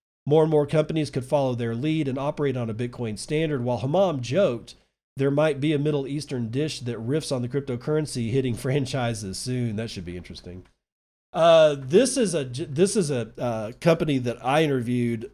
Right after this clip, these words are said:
like, I don't know, I wanna say, like, well over a year ago. And I asked directly, it's like, "What's it, what is it gonna take to get you to accept Bitcoin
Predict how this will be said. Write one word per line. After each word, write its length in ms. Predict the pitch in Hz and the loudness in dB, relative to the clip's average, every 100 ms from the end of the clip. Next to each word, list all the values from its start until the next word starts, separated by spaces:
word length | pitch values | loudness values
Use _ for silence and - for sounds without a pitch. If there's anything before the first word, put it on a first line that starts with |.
| _ _ | _ _
like, 440 | - 135 135 120 - | -6 -2 0 -2 -6
I 160 | 127 175 | -2 0
don't 160 | 135 | 0
know, 80 | 120 | 0
I 100 | 127 | 2
wanna 240 | 185 135 | 4 4
say, 260 | 113 135 117 | 0 -2 -2
like, 340 | 117 107 104 - | -2 -6 -8 -16
well 500 | - 160 117 127 160 | -14 -8 -2 4 6
over 240 | 165 139 127 | 6 4 0
a 60 | |
year 220 | 113 127 156 | -2 -2 -2
ago. 400 | 123 113 107 98 - - _ _ _ _ | -2 -2 -2 -6 -14 -20 _ _ _ _
And 380 | - 143 139 147 - - | 0 2 2 -2 -14 -6
I 300 | 170 285 311 | 0 2 2
asked 340 | 240 285 277 | 0 -2 -4
directly, 600 | 170 156 247 294 190 127 | -2 2 2 2 -2 -2
it's 180 | 127 135 | -4 -2
like, 200 | 135 135 | -4 -2
"What's 260 | 127 269 277 | 2 2 2
it, 80 | |
what 160 | 208 285 | 4 4
is 100 | 339 | 4
it 80 | 311 | 0
gonna 200 | 262 208 | 0 0
take 380 | 202 214 190 - | 0 0 0 -2
to 100 | 143 | -4
get 240 | 147 190 | 0 0
you 220 | 175 170 | 0 -4
to 200 | 165 160 | -2 -4
accept 400 | 135 - 156 139 | -4 -2 -4 -2
Bitcoin 480 | 127 139 - 123 110 | -4 -4 -4 -4 -4